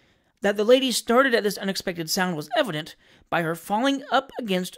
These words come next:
the rushlight shade. That she persuaded herself it must have been the effect of imagination was equally clear, for when Mister Pickwick, under the impression that she had fainted away, stone dead from fright, ventured to peep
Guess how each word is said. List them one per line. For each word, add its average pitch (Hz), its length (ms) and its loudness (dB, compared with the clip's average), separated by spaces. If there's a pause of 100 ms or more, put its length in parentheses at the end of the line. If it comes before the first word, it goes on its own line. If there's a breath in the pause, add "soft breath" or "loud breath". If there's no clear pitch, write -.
the 220 120 -2
rushlight 143 540 -4
shade. 147 460 0 (640 loud breath)
That 175 140 2
she 190 120 0
persuaded 196 420 -2
herself 190 400 0
it - 80 -8
must 175 180 -2
have 165 160 -8
been 190 260 4
the 165 120 -4
effect 175 300 -4
of 170 100 -8
imagination 160 720 -2 (260 soft breath)
was 170 220 -6
equally 196 400 0
clear, 143 380 -6 (580 soft breath)
for 170 160 0
when 220 200 4
Mister 233 180 -2
Pickwick, 208 500 -2 (300 soft breath)
under 180 200 -2
the 165 120 -2
impression 185 440 -4
that 165 140 -6
she - 80 -6
had 156 100 -4
fainted 135 300 -6
away, 151 500 4 (240 soft breath)
stone 240 580 2
dead 180 260 2
from 160 180 -10
fright, 196 420 0 (480 soft breath)
ventured 214 420 0
to 185 60 -4
peep 190 240 -6